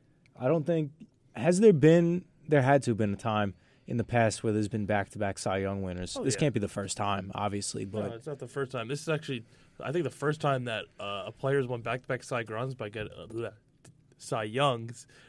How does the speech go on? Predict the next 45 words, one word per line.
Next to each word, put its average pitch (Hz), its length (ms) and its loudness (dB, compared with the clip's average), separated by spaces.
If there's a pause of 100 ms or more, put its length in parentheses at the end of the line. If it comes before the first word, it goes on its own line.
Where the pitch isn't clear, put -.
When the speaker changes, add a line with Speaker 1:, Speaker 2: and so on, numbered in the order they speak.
Speaker 2:
by 117 200 -4
getting 120 280 -6
twenty-nine 127 720 -4
out 110 140 -10
of 107 100 -16
thirty 107 560 -6 (320)
first-place 110 420 -10
votes 113 320 -10
two - 120 -16
years 104 160 -12
in 101 80 -14
a - 20 -14
row. 110 160 -10 (300)
Speaker 1:
Yeah. 110 160 -2 (440)
Do 135 120 2
we 175 80 8
Speaker 2:
Who 185 60 6
Speaker 1:
know 185 100 8
Speaker 2:
had 196 80 4
the 185 40 6
Speaker 1:
what 185 120 4
that 190 140 6
Speaker 2:
winner? - 20 4
Speaker 1:
other 175 240 4
one 165 340 0
vote 151 220 0
went 151 180 -2
to? 175 100 0
I 143 60 4
heard 160 160 4
it 165 40 4
was 131 120 0
the 123 80 4
Giants 117 480 2
who 120 100 2
voted, 101 380 0
and 101 140 -4
I - 20 -4
think 120 140 -4
it 113 60 -2
might 113 80 0
have 101 80 -4
been 107 100 -4
on 98 100 -4
Soroka. 101 640 -6